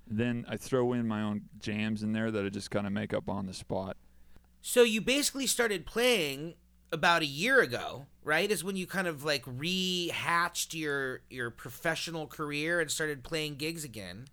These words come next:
Speaker 1: Yeah, back when
Speaker 2: And
Speaker 1: things were a lot different than they are now.
Speaker 2: Well, that's my point, is you start, <laughs> right, <laughs> and you, and you're getting some momentum, and then covid happens, and then that's gotta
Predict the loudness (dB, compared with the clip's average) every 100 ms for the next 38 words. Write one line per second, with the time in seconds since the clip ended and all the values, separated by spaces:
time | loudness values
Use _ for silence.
0 | -6 0 2 4 2 2 4 4 4 2
1 | 4 4 4 2 2 0 -2 0 0 0
2 | 0 0 0 -2 -4 -8 -18 -20 -20 -20
3 | -2 4 6 6 2 -2 0 2 2 0
4 | -2 -2 0 0 2 6 8 8 4 2
5 | 4 6 4 4 2 4 2 4 2 0
6 | -4 -4 -2 -4 -4 -2 -2 -2 -2 -4
7 | -2 -2 -2 -4 -4 -4 -4 -4 0 2
8 | 2 0 -2 -4 -6 -8 -6 -8 -8 -12
9 | -18 -20 -20 -20 -2 0 2 0 0 -4
10 | 0 4 4 4 4 4